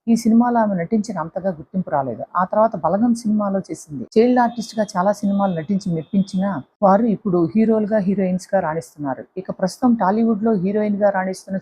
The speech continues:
చైల్డ్ ఆర్టిస్ట్ కావ్య కళ్యాణ్ రామ్. ఈ చిన్నది చాలా సినిమాల్లో చైల్డ్ ఆర్టిస్ట్ గా నటించి మెప్పించింది. ముఖ్యంగా గంగోత్రి సినిమాలో చాలా మంచి గుర్తింపు తెచ్చుకుంది ఈ భామ. నటుడు వేణు దర్శకత్వంలో తెరకెక్కిన బలగం సినిమా సూపర్ హిట్ గా నిలిచింది. ఈ సినిమాలో కావ్య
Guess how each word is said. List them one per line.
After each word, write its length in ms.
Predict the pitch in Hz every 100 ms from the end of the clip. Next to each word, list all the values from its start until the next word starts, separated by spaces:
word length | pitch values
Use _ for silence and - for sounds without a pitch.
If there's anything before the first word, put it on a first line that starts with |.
| -
చైల్డ్ 200 | 202 190
ఆర్టిస్ట్ 520 | 175 180 185 - -
కావ్య 340 | 147 175 196 190
కళ్యాణ్ 320 | 165 160 156 135
రామ్. 120 | 107 - _ _ _ _ -
ఈ 100 | 226
చిన్నది 400 | - 202 240 233
చాలా 320 | 233 165 214
సినిమాల్లో 480 | 208 208 208 202 208
చైల్డ్ 380 | - 185 196 - -
ఆర్టిస్ట్ 400 | 180 - - 185 196
గా 60 |
నటించి 360 | 160 143 202 214
మెప్పించింది. 600 | 151 - 135 - 131 - _ _ _ -
ముఖ్యంగా 360 | 190 254 240 233
గంగోత్రి 500 | 156 190 269 254 233
సినిమాలో 400 | 226 220 214 208
చాలా 280 | - 180
మంచి 260 | 165 170 180
గుర్తింపు 400 | 151 135 208 185
తెచ్చుకుంది 460 | 185 175 - 180 254
ఈ 100 | 190 143
భామ. 320 | 151 151 139 - _ _ _ 175
నటుడు 280 | 180 240
వేణు 320 | 226 180 226 247
దర్శకత్వంలో 680 | 226 190 - 208 190 196
తెరకెక్కిన 500 | 220 180 196 202 196
బలగం 380 | 180 135 165 196
సినిమా 380 | 190 170 175 170
సూపర్ 320 | - 196 185
హిట్ 240 | 165 180 160
గా 40 | 170
నిలిచింది. 460 | 151 - 110 104 - _ _ _ 220
ఈ 80 |
సినిమాలో 540 | 226 214 220 226 233 220
కావ్య 580 | - 180 202 226 202